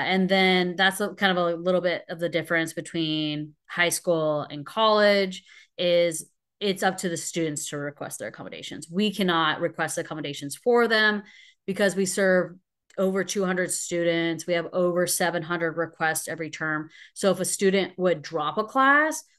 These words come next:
we wouldn't be able to see that. So that's why it kinda needs to be on the, it's on their plate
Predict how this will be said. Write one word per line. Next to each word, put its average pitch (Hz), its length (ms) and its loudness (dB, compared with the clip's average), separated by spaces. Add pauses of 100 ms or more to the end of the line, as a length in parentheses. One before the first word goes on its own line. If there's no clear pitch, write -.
we 220 200 2
wouldn't 247 320 4
be 190 120 0
able 185 140 0
to 175 100 -8
see 160 400 -6
that. 127 400 -4
So 160 560 0 (200)
that's 185 220 2
why 190 140 2
it - 180 0
kinda 180 260 0
needs 170 200 -4
to 170 80 -6
be 165 80 2
on 156 160 -4
the, 160 160 -6
it's - 180 -6
on 175 240 0
their 156 220 -2
plate - 640 -8